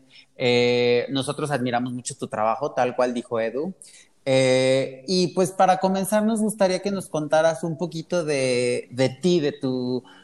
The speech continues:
Eh, de cómo empieza este interés por, pues, por informar, ¿no? Por comunicar, un poquito de tu trayectoria, si nos puedes contar.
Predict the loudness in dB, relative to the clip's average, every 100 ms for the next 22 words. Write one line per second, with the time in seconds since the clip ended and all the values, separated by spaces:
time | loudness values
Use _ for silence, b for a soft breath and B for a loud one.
0 | b -2 4 4 6 4 2 -2 -12 0
1 | 0 2 2 4 2 0 2 2 2 2
2 | 2 0 0 0 2 0 2 4 2 -2
3 | 0 2 2 -2 -8 _ _ -10 -10 -2
4 | 0 2 0 2 2 4 2 2 0 0
5 | 0 0 0 -2 -4 0 0 4 2 0
6 | -6 B -6 -4 -4 -2 0 2 2 2
7 | 0 -2 -2 0 2 4 2 0 -2 -4
8 | 0 0 0 -2 0 2 2 2 -4 -14